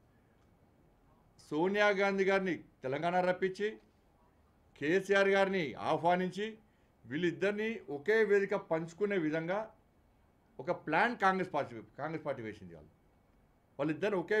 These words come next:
వేదిక మీద కూర్చోబెట్టాలి, ఒకే వేదిక పంచుకోవాలి.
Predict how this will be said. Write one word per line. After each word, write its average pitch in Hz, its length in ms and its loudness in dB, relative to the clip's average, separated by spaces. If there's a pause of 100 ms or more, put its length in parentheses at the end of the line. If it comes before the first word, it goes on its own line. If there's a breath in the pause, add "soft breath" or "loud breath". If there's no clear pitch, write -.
వేదిక 185 260 2
మీద 190 160 -2
కూర్చోబెట్టాలి, 135 540 -4 (2000)
ఒకే 147 340 2
వేదిక 185 200 4 (120)
పంచుకోవాలి. 135 540 -4